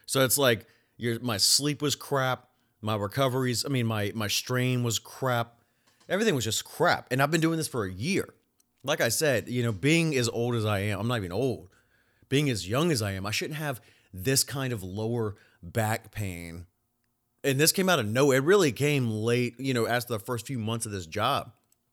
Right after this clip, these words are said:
Because you really just, in my opinion, and it might not be, maybe every other nurse, I don't wanna hear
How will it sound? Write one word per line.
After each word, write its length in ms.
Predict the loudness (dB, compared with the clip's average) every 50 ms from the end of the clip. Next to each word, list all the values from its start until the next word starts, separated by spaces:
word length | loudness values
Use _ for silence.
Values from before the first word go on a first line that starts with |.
| _ _ _ _ _ _ _ _ -6
Because 280 | -2 0 0 0 0
you 60 | -2
really 260 | -4 -4 -6 -6 -6 -8
just, 200 | -8 -8 -10 -10 _ -8
in 80 | -4 -4
my 260 | -2 -4 -4 -6 -8
opinion, 560 | -10 -10 -6 -2 0 0 2 2 2 0 -2 -6 -12 -20 -20 -20 -20 -20 -8 -2
and 140 | 0 2 2
it 60 | 4
might 300 | 4 4 4 2 2 2
not 280 | 2 2 2 2 0
be, 360 | -2 0 0 0 0 -2 -4 -8 _ _ _ -4
maybe 420 | -2 0 0 0 0 -2 -4 -2
every 300 | -4 -4 -2 -2 -2 -2
other 220 | -2 0 0 -2
nurse, 320 | -2 -2 -2 -2 -2 -2 -2
I 100 | -2 -2
don't 160 | -2 -4 -4
wanna 180 | -4 -4 -6 -6
hear 580 | -6 -6 -6 -6 -4 -2 0 0 0 -2 -2